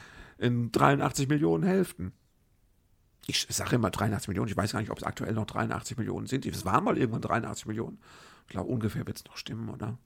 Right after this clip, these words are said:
Ja. Ach Mensch, es passieren so bekloppte Sachen. Ich habe noch,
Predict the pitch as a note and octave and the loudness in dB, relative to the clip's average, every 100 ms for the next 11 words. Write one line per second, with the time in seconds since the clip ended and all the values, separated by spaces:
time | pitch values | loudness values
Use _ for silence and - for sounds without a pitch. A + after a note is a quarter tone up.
0 | - - - - _ _ _ - - - | -16 -14 -14 -16 _ _ _ -20 -20 -20
1 | - _ _ _ - G#2+ G#2+ G2 - G2 | -20 _ _ _ 4 8 8 8 2 -6
2 | - - - - - A2 G#2+ G2 G#2 - | -4 -4 -4 -6 -6 -6 -4 -6 -6 -6
3 | - - C#3 - G#2 G#2 C3 - C3 | -8 -8 -8 -8 -6 0 2 2 -2